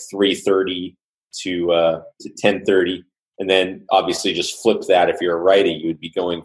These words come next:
from, uh, six, I'm sorry, from seven or eight o'clock to, up towards two o'clock,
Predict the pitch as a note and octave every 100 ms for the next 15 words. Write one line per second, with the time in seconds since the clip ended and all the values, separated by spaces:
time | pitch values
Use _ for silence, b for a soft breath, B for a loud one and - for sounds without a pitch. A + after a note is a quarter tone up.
0 | - F2 E2 D#2+ E2 _ _ _ E2 D#2
1 | - - A#2 - - - - - _ -
2 | F#2 - F#2 F2 D#2+ - F2 E2 D#2+ -
3 | _ _ _ - - C3 A2+ A#2 G#2+ G#2
4 | G#2 G2+ G#2 G2+ - F#2+ F2+ - - -
5 | _ _ _ - A2+ G2 - - F2+ D#2+
6 | - A2 F2+ - - -